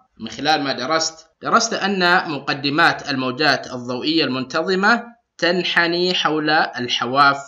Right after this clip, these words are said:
حول حواف فتحة مو-، موجودة في حاجز. أثناء نفاذها من خلال هذه الفتحة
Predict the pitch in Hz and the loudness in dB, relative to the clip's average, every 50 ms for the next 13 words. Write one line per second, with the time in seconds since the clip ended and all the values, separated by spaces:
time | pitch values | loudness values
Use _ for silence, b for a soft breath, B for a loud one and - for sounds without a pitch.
0 | - - _ _ _ _ _ _ _ - - 127 131 123 - - - 113 127 143 | -16 -20 _ _ _ _ _ _ _ -8 -6 -4 -4 -4 -4 -4 -2 0 2 2
1 | 143 139 - - - 151 151 151 - - - 160 156 156 151 135 117 113 - - | 2 2 -2 -4 -2 -2 -2 -2 -4 -4 -2 0 2 2 0 0 -4 -6 -8 -8
2 | 113 117 120 117 127 151 151 135 123 120 110 110 - - 113 101 - - 147 156 | -6 -6 -4 -4 -2 -2 -2 0 -2 -2 -4 -6 -6 -8 -6 -4 0 2 4 4
3 | 170 170 196 226 240 233 - - 131 123 - 139 147 151 123 143 135 131 - - | 4 4 0 -4 -6 -6 -8 -10 -10 -6 -2 -2 0 0 0 0 -2 -2 0 2
4 | 151 160 160 156 151 151 151 135 131 127 - - 135 135 147 147 135 127 139 147 | 4 4 4 2 0 -2 -2 -4 -4 -4 -6 -6 0 2 2 2 2 2 0 0
5 | 160 165 156 147 131 123 - - 170 180 180 - - - 185 185 185 196 196 - | 0 0 -2 -4 -4 -6 -2 0 0 0 0 -2 -2 4 6 6 8 6 4 0
6 | - | -8